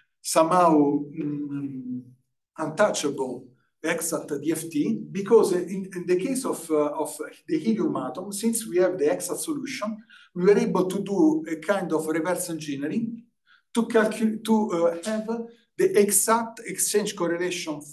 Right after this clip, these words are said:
functional, the exa-, exact exchange correlation potential, Conchamp potential of the theory,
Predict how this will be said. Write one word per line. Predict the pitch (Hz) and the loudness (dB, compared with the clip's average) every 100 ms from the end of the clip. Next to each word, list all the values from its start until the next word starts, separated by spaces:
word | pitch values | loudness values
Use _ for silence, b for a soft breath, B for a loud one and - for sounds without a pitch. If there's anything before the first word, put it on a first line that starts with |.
| - | -4
functional, | 160 156 - 175 185 196 | -2 -2 -4 -4 0 0
the | 160 156 | -2 -4
exa-, | - 196 190 175 | 0 0 0 -4
exact | - - 202 165 | -4 0 0 -2
exchange | 151 175 - | -6 -6 -6
correlation | 160 160 170 - 156 156 | -2 -2 -2 -6 -8 -4
potential, | 180 147 147 147 175 | -4 -2 -6 -6 -10
Conchamp | - 156 - 330 160 | -10 -8 -6 -6 -6
potential | 156 147 143 139 160 151 | -6 -6 -6 -4 -2 0
of | |
the | 151 | 0
theory, | 143 - - 226 | 0 -2 -4 -4